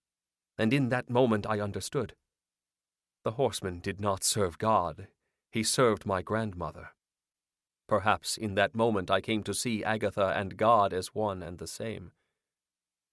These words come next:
The unholy spirit fought her command.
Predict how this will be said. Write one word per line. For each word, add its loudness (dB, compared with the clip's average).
The 4
unholy 4
spirit -4
fought 4
her -8
command. -10